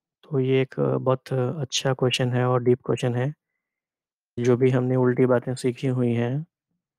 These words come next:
दुनिया में, धर्म के बारे में, जीवन के बारे में, क्या उन सब बातों को भूलने के लिए हम तैयार हैं?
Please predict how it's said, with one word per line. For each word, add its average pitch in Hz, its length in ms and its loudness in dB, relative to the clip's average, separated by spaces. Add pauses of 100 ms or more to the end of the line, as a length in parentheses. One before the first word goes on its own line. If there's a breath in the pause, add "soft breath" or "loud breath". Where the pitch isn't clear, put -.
(120)
दुनिया 120 320 0
में, 120 260 0 (920)
धर्म 127 360 4
के 123 140 4
बारे 120 260 2
में, 120 200 -2
जीवन 123 280 4
के 120 140 2
बारे 120 240 4
में, 117 200 -6 (960)
क्या 139 160 2
उन 135 160 4
सब 135 160 4
बातों 127 280 2
को 131 80 4
भूलने 127 360 2
के 127 120 0
लिए 123 140 4
हम 123 180 0
तैयार 120 340 4
हैं? 143 220 -2